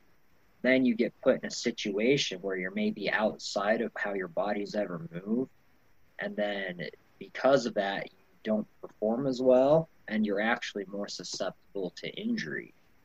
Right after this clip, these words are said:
And to kind of go off of that, I actually just read a review paper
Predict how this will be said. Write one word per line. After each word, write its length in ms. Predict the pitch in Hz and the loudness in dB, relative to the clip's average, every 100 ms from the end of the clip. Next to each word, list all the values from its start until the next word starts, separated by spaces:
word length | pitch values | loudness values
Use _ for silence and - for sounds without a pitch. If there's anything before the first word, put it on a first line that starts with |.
| _ _ - - _ - | _ _ -20 -20 _ -4
And 400 | 117 113 104 - | 0 2 0 -2
to 100 | - | -10
kind 400 | - - 127 127 | -4 2 4 4
of 100 | 110 | 2
go 220 | - 120 110 | 4 6 8
off 320 | 131 151 - | 8 6 2
of 120 | 87 | -4
that, 340 | 92 90 92 - _ _ _ _ _ _ - 113 | -2 0 -2 -8 _ _ _ _ _ _ -4 6
I 60 | |
actually 280 | 127 127 127 | 6 8 6
just 240 | 120 113 | 4 4
read 200 | 120 123 | 6 6
a 80 | 113 | 6
review 520 | 98 101 - 113 139 - | 0 -4 2 4 4 2
paper 600 | 110 92 - 85 82 82 | -2 -2 -4 -4 -4 -6